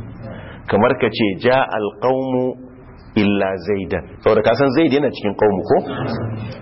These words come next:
Amma in ka ce, "Ja al-qawmu illa himar." Himar yana cikin qawmu?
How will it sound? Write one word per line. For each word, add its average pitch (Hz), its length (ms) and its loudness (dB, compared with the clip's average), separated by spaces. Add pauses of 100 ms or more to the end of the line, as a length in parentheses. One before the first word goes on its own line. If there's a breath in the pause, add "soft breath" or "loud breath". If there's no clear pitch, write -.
(140)
Amma 117 260 6
in 151 140 2
ka 160 120 0
ce, 147 240 0
"Ja 135 240 4
al-qawmu 120 640 0
illa 117 440 0
himar." 95 420 -4 (320)
Himar 117 320 2
yana 127 160 2
cikin 123 220 -6
qawmu? 143 260 0